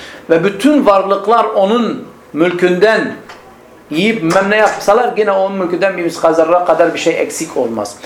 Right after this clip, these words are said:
Ha, o zaman bu şartı koşmak caiz değildir. Ama bu şartı koştuysa,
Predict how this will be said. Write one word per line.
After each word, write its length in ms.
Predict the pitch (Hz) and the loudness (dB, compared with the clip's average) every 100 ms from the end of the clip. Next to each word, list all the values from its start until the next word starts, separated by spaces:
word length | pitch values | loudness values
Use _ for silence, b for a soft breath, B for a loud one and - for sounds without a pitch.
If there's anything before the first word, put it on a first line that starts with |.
| B B | B B
Ha, 100 | 156 | 2
o 120 | 202 | 4
zaman 320 | 214 190 160 175 | 4 2 0 -2
bu 120 | 240 | -2
şartı 440 | - 190 - 220 | 2 2 2 0
koşmak 500 | 190 180 175 220 165 | 2 2 2 0 2
caiz 380 | 165 180 190 - | 2 2 0 0
değildir. 320 | 147 123 123 - | 0 0 -4 0
Ama 540 | - 247 220 165 123 - - - - B B B B | 2 2 0 -2 -2 -4 -16 -20 -20 B B B B
bu 220 | 147 262 | 2 2
şartı 580 | 262 226 220 214 - - | 2 2 2 2 -4 0
koştuysa, 1080 | 214 208 - 262 262 254 180 165 170 196 | 2 2 2 2 2 2 0 2 0 -2